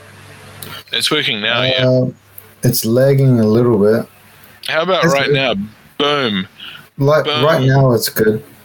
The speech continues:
Speaker 1: Boom. Okay, we're gonna, we're gonna work with what we've got right now.
Speaker 2: It's like a
Speaker 1: Hopefully the
Speaker 2: bookcase
Speaker 1: lag
Speaker 2: and a
Speaker 1: Yeah, it's like, it's like this library thing.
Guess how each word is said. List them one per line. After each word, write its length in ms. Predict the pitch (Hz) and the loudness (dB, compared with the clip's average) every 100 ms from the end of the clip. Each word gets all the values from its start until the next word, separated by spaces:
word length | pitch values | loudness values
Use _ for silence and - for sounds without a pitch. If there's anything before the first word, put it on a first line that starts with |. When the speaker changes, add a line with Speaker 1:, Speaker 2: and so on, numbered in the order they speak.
| - | -12
Speaker 1:
Boom. 460 | 143 143 131 110 104 - | -6 -4 -2 -4 -6 -6
Okay, 220 | 120 127 | -4 -2
we're 160 | 120 - | -2 -2
gonna, 180 | 147 151 135 | -4 -4 -4
we're 120 | 143 | -2
gonna 120 | 151 143 | -2 0
work 220 | 135 123 | 0 0
with 120 | 139 131 | -4 -2
what 160 | 131 | 0
we've 160 | 120 127 | 0 0
got 100 | 123 | 0
right 240 | 107 120 110 | 0 -2 -2
now. 340 | 117 120 117 - - | -2 -2 -6 -6 -4
Speaker 2:
It's 140 | 135 | 0
like 140 | 196 190 | 0 2
a 80 | |
Speaker 1:
Hopefully 200 | 139 151 - | 0 0 -2
the 40 | |
Speaker 2:
bookcase 420 | - 139 127 120 | 0 0 0 0
Speaker 1:
lag 140 | 123 117 | 0 2
Speaker 2:
and 20 | 113 | 2
a 340 | 113 110 107 - - - - - - - - - - - - - - - - - - - - | 2 2 0 -6 -20 -20 -20 -20 -20 -20 -20 -20 -10 -6 -2 -2 -2 -4 -6 -4 -6 -10 -8
Speaker 1:
Yeah, 180 | 143 123 | -4 -2
it's 220 | 127 185 | -2 -2
like, 180 | 170 180 | -2 -2
it's 240 | 151 143 | -2 -2
like 220 | 170 170 | -2 -2
this 220 | 160 135 | -2 0
library 560 | 131 120 135 143 147 139 | 0 -2 -2 0 0 -2
thing. 600 | - 151 143 143 139 | -2 -2 -2 -2 -4